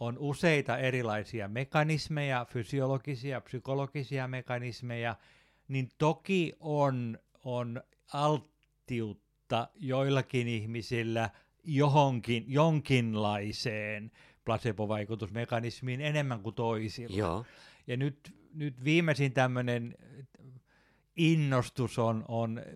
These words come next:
Speaker 1: et-, etsiä geenejä, jotka altistaisi joillekin placebo-vaikutusmekanismeille.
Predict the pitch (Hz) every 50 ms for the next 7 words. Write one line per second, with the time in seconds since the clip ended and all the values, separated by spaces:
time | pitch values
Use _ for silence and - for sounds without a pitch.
0 | - _ - 156 139 147 151 - 156 147 143 143 - - - 135 127 120 120 120
1 | - - - - - 113 104 107 - - - - - 185 143 131 151 165 170 165
2 | 151 139 127 117 110 110 107 104 107 107 104 104 - - - 110 98 107 110 117
3 | 113 95 - 113 - - - - 113 113 95 - 113 117 113 110 110 107 104 104
4 | - - 117 107 98 - 113 113 101 113 107 113 107 101 110 110 107 113 113 123
5 | 113 - 131 147 156 - 165 151 135 123 117 104 - - 120 113 113 113 113 113
6 | 113 107